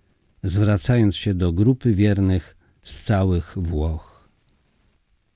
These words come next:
Nie zapominajcie nigdy o towarzyszu waszego życia. Okazujcie mu szacunek za jego obecność,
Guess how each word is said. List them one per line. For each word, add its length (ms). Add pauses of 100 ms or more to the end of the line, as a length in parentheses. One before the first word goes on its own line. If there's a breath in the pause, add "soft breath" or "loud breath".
(720)
Nie 260
zapominajcie 960
nigdy 600
o 80
towarzyszu 840 (240)
waszego 540
życia. 540 (1500)
Okazujcie 680
mu 140
szacunek 640
za 160
jego 500
obecność, 1000